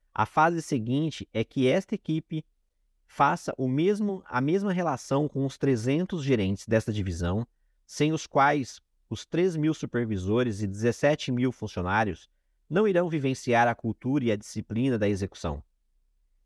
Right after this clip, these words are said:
Então, eles discutiram ações específicas para incluir a responsabilização pelo desempenho na cultura da alta gerência da divisão dos trezentos gerentes, que reportava a ela.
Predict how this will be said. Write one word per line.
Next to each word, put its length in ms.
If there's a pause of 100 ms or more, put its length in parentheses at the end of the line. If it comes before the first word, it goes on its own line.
(180)
Então, 460
eles 220
discutiram 640
ações 480
específicas 800 (440)
para 220
incluir 540
a 100
responsabilização 1200
pelo 220
desempenho 720 (360)
na 140
cultura 520
da 120
alta 340
gerência 420
da 100
divisão 480
dos 160
trezentos 560
gerentes, 480
que 160
reportava 720
a 100
ela. 300